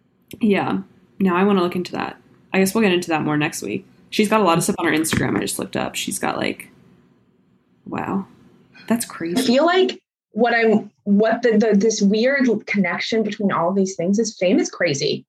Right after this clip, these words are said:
Speaker 1: Yeah.
Speaker 2: Like, Taylor Swift, Khloe Kardashian, Demi Lovato, like, Allison Stoner,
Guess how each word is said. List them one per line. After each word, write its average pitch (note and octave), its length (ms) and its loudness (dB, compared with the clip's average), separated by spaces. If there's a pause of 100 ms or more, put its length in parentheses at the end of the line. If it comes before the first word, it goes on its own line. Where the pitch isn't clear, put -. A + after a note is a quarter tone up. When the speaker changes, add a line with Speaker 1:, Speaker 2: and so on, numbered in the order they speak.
(160)
Speaker 1:
Yeah. E3+ 240 0
Speaker 2:
Like, G3 220 2
Taylor A#3+ 280 2
Swift, G#3 260 0
Khloe G3 240 0
Kardashian, F3+ 500 0
Demi E3+ 200 2
Lovato, E3 460 2
like, D#3+ 120 0 (200)
Allison F3+ 300 0
Stoner, E3+ 500 0